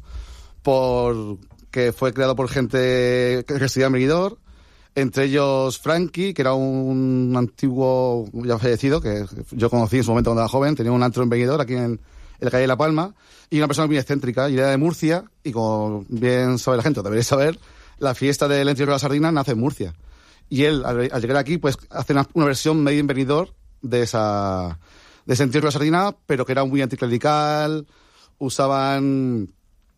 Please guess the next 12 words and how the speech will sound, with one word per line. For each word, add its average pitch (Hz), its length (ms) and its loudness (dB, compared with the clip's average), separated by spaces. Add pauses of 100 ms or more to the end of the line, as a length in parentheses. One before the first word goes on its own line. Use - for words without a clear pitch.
(160)
eh, 131 360 2
mujeres 139 240 0
disfrazadas 139 340 0
que - 80 -2
eran 131 160 0
travestis, 143 840 -2
y 127 180 -2
en 117 140 2
su - 100 -4
momento, 131 440 2
cuando 139 200 0
empezó, 131 600 -2